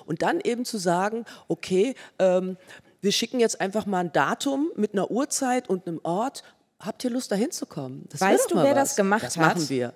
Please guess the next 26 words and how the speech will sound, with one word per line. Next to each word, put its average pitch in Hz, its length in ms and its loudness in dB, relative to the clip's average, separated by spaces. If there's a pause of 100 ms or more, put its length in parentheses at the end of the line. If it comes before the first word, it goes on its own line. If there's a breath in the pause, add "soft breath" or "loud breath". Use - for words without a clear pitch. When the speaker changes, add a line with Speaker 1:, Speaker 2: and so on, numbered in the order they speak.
Speaker 2:
Renate 196 580 2
Künast. - 640 -4
Renate 226 400 4
Künast 226 760 0
hat 240 320 2 (160)
so 190 220 0
viele 285 260 2
Hassnachrichten 147 800 -2
bekommen, 135 480 -6
die 208 80 -4
kann 196 200 -4
ich 233 100 -6
hier 233 80 -2
überhaupt 202 300 2
nicht 190 180 -8
zitieren, 330 500 -2
ne? 220 160 -2
Aber 185 240 -2
wo 175 60 -6
es 202 100 -6
darum 170 240 -6
ging, 175 400 -6
"Verrecke, 233 580 -2
du 202 200 -6
Grüne" 233 640 0
und 196 240 -4